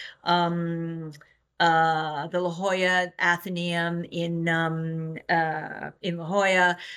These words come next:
It's called the Mechanics Institute in San Francisco. I mean, there is a group w-, of, of, of, uh, so I said membership libraries that meets quite actively. There's also a group called the Independent Research Library Association,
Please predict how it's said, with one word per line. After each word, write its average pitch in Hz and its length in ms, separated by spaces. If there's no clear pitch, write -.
It's 185 200
called 190 220
the 180 60
Mechanics 196 680
Institute 180 800
in 170 220
San 175 240
Francisco. 180 800
I 220 40
mean, 202 320
there 208 460
is 214 140
a 214 60
group 226 300
w-, 185 200
of, 175 380
of, 175 460
of, 170 680
uh, 165 380
so - 160
I - 20
said 175 240
membership 202 400
libraries 165 520
that 175 120
meets 175 280
quite 170 320
actively. 165 640
There's 247 220
also 320 340
a 220 80
group 202 300
called 185 320
the 175 100
Independent 190 800
Research 180 420
Library 160 560
Association, 165 920